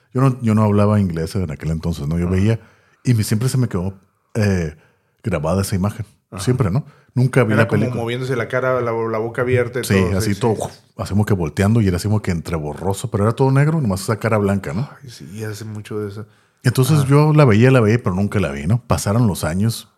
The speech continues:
Speaker 1: yo creo que en eso del, ¿qué te gusta? Del dos mil ocho, dos mil nueve, en, en Best Buy, yo compraba mucho películas, entonces en los
Speaker 2: Ajá.
Speaker 1: D V Ds estaba viendo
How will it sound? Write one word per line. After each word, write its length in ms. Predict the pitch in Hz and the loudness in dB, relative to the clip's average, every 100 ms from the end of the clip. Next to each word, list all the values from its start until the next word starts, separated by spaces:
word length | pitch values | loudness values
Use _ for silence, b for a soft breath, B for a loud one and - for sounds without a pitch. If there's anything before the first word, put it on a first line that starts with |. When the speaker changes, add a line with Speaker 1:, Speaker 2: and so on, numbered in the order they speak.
| _ | _
Speaker 1:
yo 140 | - 85 | -4 2
creo 160 | 104 | 2
que 140 | 101 90 | 2 0
en 120 | 82 | 0
eso 180 | 82 104 | 4 4
del, 260 | 95 78 71 B B B B B B _ | 4 0 -6 B B B B B B _
¿qué 100 | - | -6
te 100 | 85 | -2
gusta? 240 | 82 - | -2 -2
Del 120 | 76 71 | -2 -2
dos 180 | 71 76 | -4 -2
mil 500 | 78 78 80 71 - _ _ _ _ _ _ _ _ _ _ _ _ - - | -2 0 -2 -4 -8 _ _ _ _ _ _ _ _ _ _ _ _ -20 -2
ocho, 360 | 78 - - 85 | 0 0 -2 -4
dos 260 | 78 73 | -4 -6
mil 120 | 80 | -6
nueve, 280 | 82 87 95 95 - | -2 -2 -4 -6 -6
en, 200 | - 85 - | -2 -2 0
en 140 | 92 | 0
Best 220 | 82 85 95 | 0 0 2
Buy, 220 | 92 107 - | 2 2 -2
yo 180 | 131 90 | -2 0
compraba 280 | 98 95 95 | 2 4 4
mucho 240 | 95 110 101 | 4 0 -2
películas, 440 | 78 117 120 104 | -2 -2 -4 -6
entonces 300 | 80 98 101 95 | -4 -4 -4 -2
en 100 | 92 | -2
los 120 | 98 | -2
Speaker 2:
Ajá. 120 | 92 | -2
Speaker 1:
D 100 | 101 | -2
V 20 | 113 120 | 0 2
Ds 60 | |
estaba 240 | 113 120 120 | 2 4 6
viendo 300 | 127 139 | 6 6